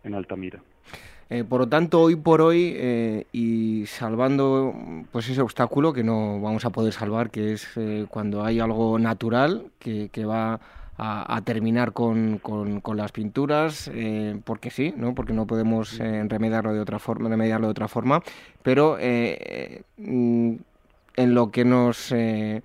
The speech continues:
Speaker 2: eh, atañe a, a, al ser humano, lo que está en nuestra mano, ¿está garantizada la conservación de Altamira?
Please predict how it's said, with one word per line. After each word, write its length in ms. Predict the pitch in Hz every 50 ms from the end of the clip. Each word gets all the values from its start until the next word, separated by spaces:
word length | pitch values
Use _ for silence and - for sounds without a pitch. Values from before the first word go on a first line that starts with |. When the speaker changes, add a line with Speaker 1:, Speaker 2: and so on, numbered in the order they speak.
| - - - - - -
Speaker 2:
eh, 160 | 113 110 113 -
atañe 460 | - 127 120 107 151 160 160 165 160
a, 320 | 156 151 147 139 135 127 117
a, 200 | 135 131 123 90
al 160 | 135 131 123
ser 160 | - 143 131
humano, 520 | 127 123 131 143 147 156 170 180 180 170 147
lo 120 | 123 113
que 60 | 113
está 160 | 113 - 151
en 80 | 143 143
nuestra 300 | 147 143 135 - 139 127
mano, 280 | 131 135 143 170 - -
¿está 260 | - 127 120 - 160 143
garantizada 580 | 156 151 151 139 135 127 - - 143 139 143
la 60 | 139
conservación 500 | 127 127 117 127 127 123 120 - 135 127
de 60 | 123 123
Altamira? 380 | 113 120 120 131 135 127 120